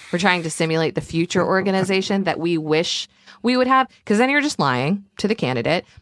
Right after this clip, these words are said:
and you're giving them an experience that is not going to be fulfilled once they get there. So I think, I think this is an Aaronism, but, like,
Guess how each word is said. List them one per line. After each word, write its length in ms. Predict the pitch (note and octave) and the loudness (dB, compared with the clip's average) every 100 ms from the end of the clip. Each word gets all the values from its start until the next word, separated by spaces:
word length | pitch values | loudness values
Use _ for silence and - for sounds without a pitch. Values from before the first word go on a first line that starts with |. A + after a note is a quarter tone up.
| - | -2
and 100 | G#3 | 0
you're 100 | G3+ | 2
giving 380 | F#3 G3 A#3+ B3+ | 2 2 2 2
them 180 | F#3+ D#3+ | 2 0
an 60 | |
experience 680 | D3+ - - G#3+ G3+ D3+ D3 | -2 -4 -2 0 2 0 -2
that 180 | - D3 - | -2 0 0
is 200 | D#3 D#3 | -2 -2
not 500 | D3 D3 E3+ - E3+ | -4 0 0 -2 -2
going 300 | D#3 C#3+ C#3+ | -2 -2 -6
to 80 | D#3 | -6
be 140 | C#3 | -4
fulfilled 640 | C#3+ - E3+ D3 A2 D3 - | -4 -4 -2 0 -2 -6 -12
once 260 | - D3+ C#3+ | -6 -6 -4
they 120 | C3 | -4
get 240 | D3 D3+ - | -2 -2 -4
there. 240 | - - _ _ _ _ _ | -16 -16 _ _ _ _ _
So 500 | - B3+ A3+ G#3+ F#3+ - _ _ _ _ _ _ _ - - | -2 2 4 4 0 -6 _ _ _ _ _ _ _ -14 -4
I 80 | A3+ | 0
think, 220 | A3+ G#3+ - | 0 0 -2
I 60 | |
think 160 | G3+ G#3+ | -2 -2
this 140 | G3+ | -4
is 100 | F3+ | -4
an 120 | E3 - | -4 -2
Aaronism, 560 | E3 D#3 C#3 D3+ D3+ | 0 0 -2 -2 -2
but, 140 | C#3 - | -2 0
like, 220 | D#3 D3 | 0 0